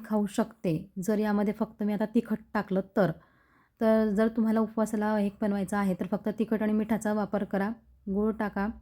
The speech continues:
आणि हे लोणचं तयार. मात्र जर तुम्हाला नेहमीसाठी जेवणामध्ये,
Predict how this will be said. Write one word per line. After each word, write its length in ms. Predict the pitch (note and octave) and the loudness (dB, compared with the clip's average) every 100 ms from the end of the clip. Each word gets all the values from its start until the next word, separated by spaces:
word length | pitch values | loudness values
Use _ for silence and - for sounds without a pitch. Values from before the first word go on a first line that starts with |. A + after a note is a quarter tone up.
| - - | -14 -6
आणि 140 | G3+ | 0
हे 80 | G3+ | 0
लोणचं 300 | G3+ F#3 G3+ G#3 | 2 0 -2 -2
तयार. 200 | F3 F3 - _ - - | -2 -4 -8 _ -20 -8
मात्र 460 | G3+ G3+ - A3 G3+ | 0 0 0 2 2
जर 180 | F3 G#3+ A3 | 2 0 0
तुम्हाला 320 | A#3+ A3+ G#3+ A3 | 2 2 2 4
नेहमीसाठी 840 | A3 A3+ G#3 A#3 A#3+ G#3+ - G3 G#3 | 4 4 4 2 2 -2 -2 -2 0
जेवणामध्ये, 640 | G#3+ G#3 G#3 G3+ G3 G3+ | 0 0 -2 0 0 -2